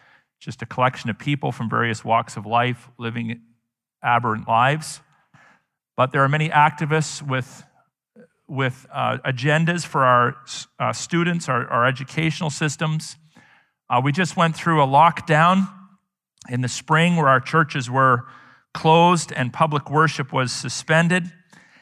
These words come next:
And these kinds of behaviors, together with Bill C six, which is currently being discussed in the House of, uh, Commons. Uh, the Bill C six, if you're not familiar with it,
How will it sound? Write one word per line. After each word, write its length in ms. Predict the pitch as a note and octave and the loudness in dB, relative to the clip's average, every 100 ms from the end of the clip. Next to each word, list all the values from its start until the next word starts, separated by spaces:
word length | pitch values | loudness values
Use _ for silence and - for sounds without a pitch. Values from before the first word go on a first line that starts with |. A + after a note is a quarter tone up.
| _ _ _ - | _ _ _ -2
And 340 | C#3+ D3 D3+ D#3 | 2 2 0 -2
these 280 | D3+ A3 G#3 | 0 0 0
kinds 320 | G#3 G3 D#3+ | 0 2 0
of 80 | D3+ | 0
behaviors, 720 | D3 E3 E3 E3 F3+ F#3 - | 2 2 2 4 4 4 2
together 380 | C#3+ D#3+ E3+ | 0 2 2
with 500 | D3+ D3 C#3+ - - _ _ _ _ - | 2 2 0 -2 -20 _ _ _ _ -8
Bill 260 | C3 E3+ D#3+ | 0 2 2
C 280 | - F3 D#3 | 0 -2 -2
six, 600 | - G#3 - - - - | 0 0 0 -8 -10 -14
which 300 | C#3 C3+ C#3 | -8 -6 -4
is 360 | C#3+ C3 - - _ _ _ _ | -6 -6 -8 -14 _ _ _ _
currently 360 | - E3+ F3 D#3+ | 0 0 0 -4
being 360 | C3+ D3 D3 | -2 -2 -2
discussed 640 | C#3 C3 - D#3+ D#3+ - - | -4 -6 0 2 2 0 -10
in 160 | C#3 | -6
the 80 | B2 | -2
House 280 | C3 C#3+ - | 0 -2 -2
of, 300 | B2+ G#2+ - _ _ _ _ _ _ - | -10 -12 -20 _ _ _ _ _ _ -20
uh, 60 | B2 | -12
Commons. 760 | - E3 F3 G#3 G#3+ - - - _ _ _ _ _ _ _ | 2 4 6 6 4 -2 -8 -14 _ _ _ _ _ _ _
Uh, 120 | - C3+ | -14 -12
the 80 | |
Bill 240 | C#3 D#3+ E3+ | 0 2 2
C 240 | - F3 | 0 -4
six, 360 | - F3+ F3 - | -2 -2 -2 -6
if 140 | D3+ | -6
you're 80 | D3+ | 0
not 220 | D3+ E3 | 0 0
familiar 340 | - C#3+ D3+ D#3 | -4 0 0 2
with 160 | D#3+ | 0
it, 160 | F3+ | 0